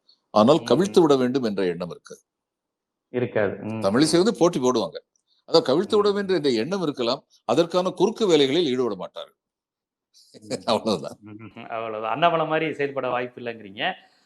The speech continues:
Speaker 2: ஆனால் நீங்க கவனிச்சு பாருங்க, கட்சிங்கிறது என்ன இருந்தாலும் எச் ராஜா, ராகவன்,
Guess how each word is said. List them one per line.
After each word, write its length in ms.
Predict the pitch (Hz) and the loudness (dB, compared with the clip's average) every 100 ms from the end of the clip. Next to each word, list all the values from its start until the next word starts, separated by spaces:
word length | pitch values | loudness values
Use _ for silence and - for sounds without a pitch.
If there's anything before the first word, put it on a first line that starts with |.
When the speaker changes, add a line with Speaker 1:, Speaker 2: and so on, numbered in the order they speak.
| _ | _
Speaker 2:
ஆனால் 560 | 180 262 294 320 - - _ | 4 6 6 4 -2 -8 _
நீங்க 300 | 196 208 196 | -6 0 4
கவனிச்சு 240 | 240 247 | 4 2
பாருங்க, 520 | 226 214 185 190 226 - | 4 4 4 2 0 2
கட்சிங்கிறது 840 | 170 175 - 262 254 254 233 254 | 2 2 -4 -6 -2 0 0 -2
என்ன 180 | 233 202 | -2 -2
இருந்தாலும் 320 | 208 214 220 | 0 0 -2
எச் 220 | 185 - | -4 -4
ராஜா, 560 | 208 202 180 180 180 180 | 0 0 2 4 4 4
ராகவன், 680 | 151 160 175 175 165 170 | 2 2 2 -2 -6 -10